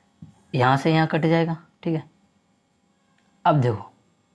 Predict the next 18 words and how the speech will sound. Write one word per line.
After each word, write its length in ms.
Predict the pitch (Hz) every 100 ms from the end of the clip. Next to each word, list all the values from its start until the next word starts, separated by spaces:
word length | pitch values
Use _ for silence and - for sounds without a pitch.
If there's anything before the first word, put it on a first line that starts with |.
| _ _ _ _ _ _ - _ _ _ _ _ _ _ _ _ _ _
ये 200 | 151 170 -
उधर 260 | 147 151
जाएगा, 240 | 156 180 175
ये 180 | 151 135
इधर 200 | 120 117
आएगा, 180 | 117 120
तो 120 | 127
माइनस 360 | 131 143 151 -
का 100 | 160
टू, 400 | 156 160 165 165 _ _ _ _ _ _ _ _ _ _ -
माइनस 360 | 123 135 139
का 80 | 147
सिक्स, 440 | 143 - 117 - -
ये 120 | 123 120
इधर 180 | 135
आ 80 | 147
गया, 140 | 165 151 - _ - - - - - _ _ _ _ _ _ _ _ _ _ _ -
थर्टी 440 | 143 135 135 180